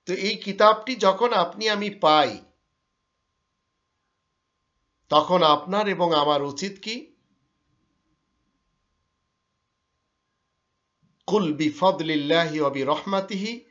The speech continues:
ফাবিযালিকা ফালইফরাহু হুয়া খায়রুম মিম্মা ইয়াজমাউন।" দশ নম্বর সূরা ইউনূসের আটান্ন নম্বর আয়াতে আল্লাহ রাব্বুল আলামিন কি বলে দিয়েছেন?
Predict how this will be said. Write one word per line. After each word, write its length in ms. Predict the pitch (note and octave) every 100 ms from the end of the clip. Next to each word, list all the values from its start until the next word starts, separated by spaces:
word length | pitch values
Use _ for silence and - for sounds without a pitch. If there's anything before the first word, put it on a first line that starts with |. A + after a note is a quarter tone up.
| _ _ _
ফাবিযালিকা 880 | - C#3+ C#3+ B2 D#3+ F3 E3 D#3+ C#3+
ফালইফরাহু 1120 | - C#3 B2+ C3+ D3+ - D3 C#3 F#3+ D#3 - - _ _
হুয়া 220 | D3 C#3+ B2+
খায়রুম 440 | - F#3+ F3 E3
মিম্মা 420 | D3 D3 C#3+ C3+
ইয়াজমাউন।" 800 | A#2+ A#2+ A#2+ A#2+ A2+ C3 A#2 F#2+ _ _ _ _ _ _ _ _ _ _ _ _ _ _ _ _ _ _ _ _
দশ 320 | C3+ D#3+ -
নম্বর 200 | G#3 G#3
সূরা 360 | G#3 G3+ G3 F3+
ইউনূসের 800 | D#3 E3+ G3 G3+ G3 F#3+ - _ _
আটান্ন 440 | C3+ C3+ G#3 G#3+
নম্বর 300 | G3 F3+ E3+
আয়াতে 300 | D#3 D3 D3
আল্লাহ 280 | C#3 C3+ F#3
রাব্বুল 260 | F#3+ D#3+ D#3+
আলামিন 420 | D3 C#3 C#3 C3
কি 140 | D#3
বলে 240 | D#3 D#3+ D#3+
দিয়েছেন? 460 | E3+ F3+ G3+ G#3